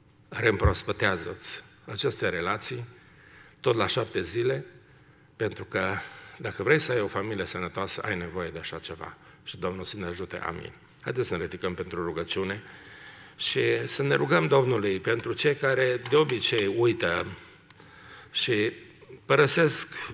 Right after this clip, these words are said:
adunarea și dau, au deja un obicei cu treaba asta. Hai să ne rugăm Domnului pentru ei.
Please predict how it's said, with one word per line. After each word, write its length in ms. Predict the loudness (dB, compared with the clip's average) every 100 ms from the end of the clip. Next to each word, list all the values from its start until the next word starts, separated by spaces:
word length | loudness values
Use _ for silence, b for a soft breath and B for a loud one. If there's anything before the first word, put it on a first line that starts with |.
| -14 -20 -20 -16 -16 -10 0
adunarea 760 | 4 6 6 6 4 2 -2 -12 -18 -6
și 200 | -4 2
dau, 260 | 4 4
au 160 | 6 6
deja 280 | 6 6 4
un 140 | 4
obicei 540 | 2 0 2 4 4 2
cu 200 | -4 -2
treaba 320 | 0 0 0
asta. 220 | 0 0
Hai 120 | 0
să 120 | 4 2
ne 120 | 2
rugăm 320 | 2 0 0
Domnului 320 | 0 -2 -4
pentru 320 | -8 -10 -10
ei. 220 | -8 -8